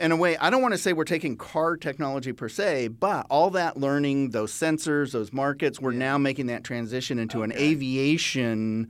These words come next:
Speaker 1: rated equipment and hardware and software and everything. And, and that's the big certification challenge.
Speaker 2: Well, you have really explained this 'cause I was at a loss to try to figure out how it would work.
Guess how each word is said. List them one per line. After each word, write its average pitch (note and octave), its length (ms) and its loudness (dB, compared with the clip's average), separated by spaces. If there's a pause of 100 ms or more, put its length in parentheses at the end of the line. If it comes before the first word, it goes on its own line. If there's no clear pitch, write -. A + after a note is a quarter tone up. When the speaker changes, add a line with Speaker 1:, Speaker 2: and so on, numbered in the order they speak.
(240)
Speaker 1:
rated A#2+ 880 0
equipment B2 840 -4
and G#2+ 140 -4
hardware G#2+ 720 0
and F#2+ 120 -4
software G#2+ 680 -2
and G2+ 80 -6
everything. A#2+ 320 -4
And, G#3+ 160 -2
and G3+ 320 -2
that's G3 240 2
the G3 100 0
big D#3 220 -4
certification B2 720 -6
challenge. F2 420 -12
Speaker 2:
Well, B2+ 200 2
you A3+ 320 4
have C3 200 4
really D#3 300 6
explained C3 680 -2
this G2 420 0
'cause B2+ 220 -2
I C3+ 100 4
was C#3 220 2
at A#2 160 4
a - 20 4
loss A2+ 360 2
to A2+ 100 -8
try G#2 180 0
to G2 60 -2
figure A2+ 280 0
out G2+ 80 0
how A2 280 0
it G#2+ 100 -4
would G2+ 200 -4
work. A2 460 -6